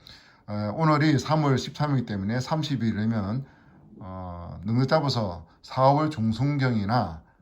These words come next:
중순경이나 말경이 돼야, 어, 미국 그 트럼프가 그 유럽에서 미국으로 돌아오는 금지 조치를 비롯한 여러 가지 경기 부양책의 어떤 그 효과가,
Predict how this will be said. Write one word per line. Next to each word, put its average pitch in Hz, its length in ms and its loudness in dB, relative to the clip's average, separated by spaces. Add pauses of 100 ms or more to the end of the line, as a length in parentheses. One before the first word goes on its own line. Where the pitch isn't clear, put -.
(180)
중순경이나 113 880 -2
말경이 139 500 2
돼야, 120 480 -2 (340)
어, 87 400 -10 (360)
미국 123 760 2
그 98 240 -10
트럼프가 110 760 0 (640)
그 101 220 -10
유럽에서 123 640 0
미국으로 117 280 0
돌아오는 107 460 -2
금지 127 340 2
조치를 113 500 -2 (160)
비롯한 117 540 -4 (300)
여러 117 160 0
가지 131 280 4
경기 117 380 2
부양책의 127 800 2
어떤 113 260 -2
그 92 280 -6 (360)
효과가, 117 680 2